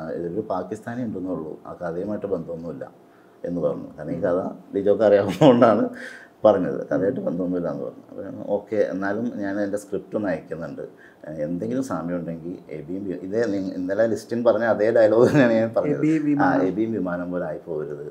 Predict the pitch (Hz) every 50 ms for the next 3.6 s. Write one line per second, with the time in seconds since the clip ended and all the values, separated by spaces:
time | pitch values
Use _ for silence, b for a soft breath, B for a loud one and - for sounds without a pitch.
0 | - - - 73 78 80 76 73 78 78 - - - - - - - - 90 82
1 | 85 90 87 82 82 78 76 76 76 71 - 76 71 69 67 71 - - - -
2 | - - - - 90 90 87 - - - - - - - - - B B B B
3 | _ _ - - - - - - - - - 80